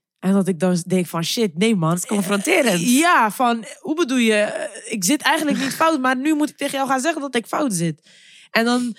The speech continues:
Speaker 1: merk ik ook aan mezelf, als ik iets heb gedaan en dan ga, gaan we even, ga ik naar de kamer en dan gaat dat stemmetje in mijn hoofd van, Lies, jij zit eigenlijk gewoon echt fout. En dan moet ik echt tegen mezelf zeggen, oké,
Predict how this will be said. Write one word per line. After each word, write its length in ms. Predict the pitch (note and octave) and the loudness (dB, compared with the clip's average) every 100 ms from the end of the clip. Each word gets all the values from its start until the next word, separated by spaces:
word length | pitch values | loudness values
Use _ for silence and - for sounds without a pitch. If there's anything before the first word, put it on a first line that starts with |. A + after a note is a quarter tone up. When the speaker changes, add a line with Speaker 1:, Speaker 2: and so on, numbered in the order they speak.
| - - | -12 -2
Speaker 1:
merk 320 | G3+ C#4 - | 2 2 2
ik 140 | C#4+ | 0
ook 160 | A3+ G#3 | 0 0
aan 140 | A3 | 0
mezelf, 260 | G#3+ G3+ G3 | 2 0 0
als 120 | G3+ | -4
ik 100 | F#3+ | -2
iets 160 | A3+ G3+ | -4 -2
heb 120 | F3 | -4
gedaan 380 | - F#3+ G#3+ F#3+ | 0 2 4 2
en 100 | F3 | 0
dan 100 | E3+ | -2
ga, 240 | F3 F3 | -2 -2
gaan 200 | - E3+ | -2 -2
we 120 | E3 - | 0 0
even, 360 | D#3+ D#3+ D#3+ | -4 -4 -4
ga 80 | D#3+ | -4
ik 80 | D#3 | -4
naar 100 | D#3 | -4
de 80 | D#3 | 0
kamer 360 | F#3 G3+ F#3+ | 2 2 2
en 60 | F3 | 2
dan 160 | E3+ D#3+ - - - | 0 -4 -12 -20 -14
gaat 280 | - G#3+ | -4 -2
dat 140 | G3 F3 | 0 0
stemmetje 460 | - A#3+ A#3 - | 2 2 2 2
in 60 | F#3 | 2
mijn 120 | F3 | 2
hoofd 160 | F3 D#3+ | 2 0
van, 160 | D#3+ D3+ | -2 0
Lies, 200 | D#3 - | 0 0
jij 100 | E3+ | -2
zit 200 | D#3 - | -2 -2
eigenlijk 360 | - C#3+ C#3+ | -4 -2 -6
gewoon 220 | - D3+ E3 | -8 -4 -4
echt 120 | D#3 | -4
fout. 440 | - D#3+ C3+ - - _ - - E3+ | -2 -2 -2 -8 -20 _ -20 -14 -2
En 140 | G3 | 2
dan 100 | G3 | 4
moet 140 | A3 G#3 | 2 0
ik 80 | |
echt 240 | - C4 - | 0 -2 0
tegen 200 | B3 G#3+ | 0 2
mezelf 320 | F#3 F3 F3 | 2 2 2
zeggen, 200 | D#3+ D3+ | 0 -4
oké, 300 | - C#3 | -6 -10